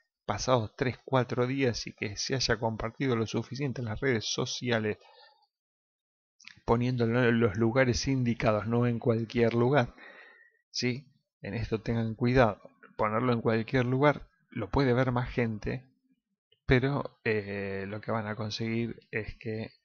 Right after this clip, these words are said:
eh, van a conseguir poco y nada. Si no lo ponen acá en Free Fire, que la gente viene acá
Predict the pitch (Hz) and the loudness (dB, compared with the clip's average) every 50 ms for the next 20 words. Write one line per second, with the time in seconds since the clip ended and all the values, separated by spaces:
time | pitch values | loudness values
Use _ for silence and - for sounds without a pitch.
0 | _ _ _ _ _ _ - 67 - - - - - - - - - - - - | _ _ _ _ _ _ -20 -20 -20 -20 -20 -18 -16 -16 -16 -14 -14 -14 -14 -16
1 | - - - _ _ _ _ _ _ _ _ _ _ _ _ _ _ _ _ _ | -18 -20 -20 _ _ _ _ _ _ _ _ _ _ _ _ _ _ _ _ _
2 | _ - - - - - - - - - - - - - _ _ - - - 113 | _ -20 -20 -20 -18 -18 -18 -18 -18 -20 -20 -20 -20 -20 _ _ -20 -14 -10 -8
3 | 117 107 107 107 107 - - 120 120 120 - - 95 - - 107 127 135 120 98 | -6 -6 -6 -6 -6 -4 -4 -2 -4 -4 -6 -8 -10 -10 -6 -4 -2 0 0 -2
4 | 95 - - - - 117 113 113 117 110 - 117 113 110 110 110 - 113 113 104 | -4 -6 -8 -8 -8 -6 -8 -8 -8 -6 -6 -6 -6 -6 -6 -8 -8 -8 -8 -8
5 | - - 131 117 - - 131 117 107 104 - - 113 107 104 98 110 107 - - | -4 -2 -2 -2 0 0 0 0 -2 -6 -10 -10 -10 -10 -10 -12 -12 -10 -10 -8
6 | - 135 127 120 110 - 107 107 120 123 120 117 120 120 117 113 113 - 113 - | -4 -4 -4 -4 -6 -8 -8 -6 -4 -4 -4 -2 -2 -4 -4 -4 -4 -4 -6 -6
7 | - | -6